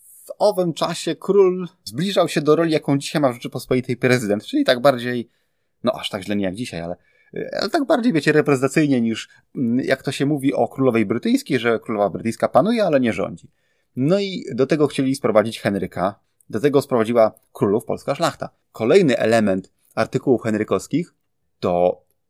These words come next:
szanowanie swobody wyznania Rzeczypospolitej, a ostatni, no i to jest tutaj też dosyć ważne, że w razie gdyby król się sprzeciwiał,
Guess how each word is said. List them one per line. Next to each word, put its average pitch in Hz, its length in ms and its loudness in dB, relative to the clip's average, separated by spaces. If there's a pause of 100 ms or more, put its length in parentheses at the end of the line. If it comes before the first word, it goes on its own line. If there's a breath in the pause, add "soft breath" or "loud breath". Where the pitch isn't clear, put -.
(100)
szanowanie 110 480 0
swobody 107 420 0 (160)
wyznania 107 800 -2
Rzeczypospolitej, 107 880 -4 (360)
a 92 340 -6
ostatni, 143 720 0 (200)
no 110 180 0
i 98 60 -2
to 98 80 -2
jest 92 180 -2
tutaj 92 160 -18
też 113 220 -6
dosyć 139 260 -4
ważne, 139 420 -2 (320)
że 123 420 -4 (500)
w 208 100 -6
razie 196 280 4
gdyby 127 320 4
król 113 300 2
się 95 220 -4
sprzeciwiał, 175 760 -2